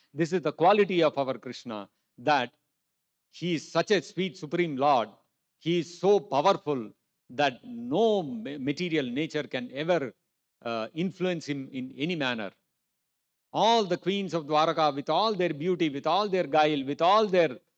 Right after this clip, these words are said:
with all their gymnastics, with all their magical, uh, uh, gestures, they could not attract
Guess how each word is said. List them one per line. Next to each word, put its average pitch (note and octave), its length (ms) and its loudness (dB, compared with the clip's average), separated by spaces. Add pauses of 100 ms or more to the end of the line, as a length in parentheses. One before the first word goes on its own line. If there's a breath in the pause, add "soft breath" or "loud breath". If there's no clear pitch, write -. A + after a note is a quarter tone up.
(260)
with D3+ 160 -4
all G#3+ 220 6
their F#3+ 160 4
gymnastics, F3+ 640 -2
with E3+ 140 -2
all G#3 200 6
their G#3+ 180 4
magical, F3 680 0 (520)
uh, B2+ 260 -2 (180)
uh, C#3+ 260 -12
gestures, D#3+ 760 2 (580)
they D#3+ 320 0
could C3+ 220 -10
not C3+ 240 -2
attract A2+ 380 -6